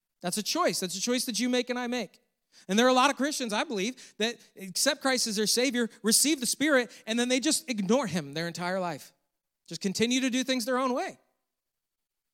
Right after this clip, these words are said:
The Spirit, I, I think of it as th-, this analogy. I think of a plumbing analogy. <laughs> Okay? Anybody dealt with plumbing, you know, you can, you can relate to this, I suppose. Uh, the Spirit, when you get saved, a house has,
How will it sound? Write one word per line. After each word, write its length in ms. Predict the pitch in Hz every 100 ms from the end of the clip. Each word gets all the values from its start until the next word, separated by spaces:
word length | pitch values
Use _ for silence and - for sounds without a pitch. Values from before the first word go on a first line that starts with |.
| _ _ - -
The 60 |
Spirit, 380 | 190 269 302 320 220
I, 100 | 202 190
I 100 | 202
think 220 | - 254
of 120 | 226
it 160 | 220 220
as 180 | 196 170 185
th-, 120 | 214 -
this 220 | 202 202
analogy. 460 | 185 170 185 165
I 20 | 156
think 160 | 196
of 60 | 165
a 40 |
plumbing 480 | - - 165 160 139
analogy. 640 | 135 123 135 135 139 123 -
<laughs> 60 | - - -
Okay? 260 | - - - _ - - - _ - 165
Anybody 460 | 156 147 135 135 - - - 156
dealt 180 | 170
with 140 | 147 -
plumbing, 440 | 190 175 202 -
you 140 | - 175
know, 100 | 175
you 160 | 180
can, 180 | 180 160
you 120 | 165 175
can 120 | 165
relate 280 | 170 214 214
to 80 |
this, 180 | 202 185
I 60 | 175
suppose. 480 | - 185 185 180 - _ - - - - _ 160
Uh, 140 | 147 - _
the 120 | 170 165
Spirit, 480 | - 269 320 269 -
when 160 | 220
you 100 | 240
get 160 | 269 226
saved, 540 | - 277 285 196 175 - 196
a 120 | 214
house 320 | 202 330 339 -
has, 440 | 233 226 208 185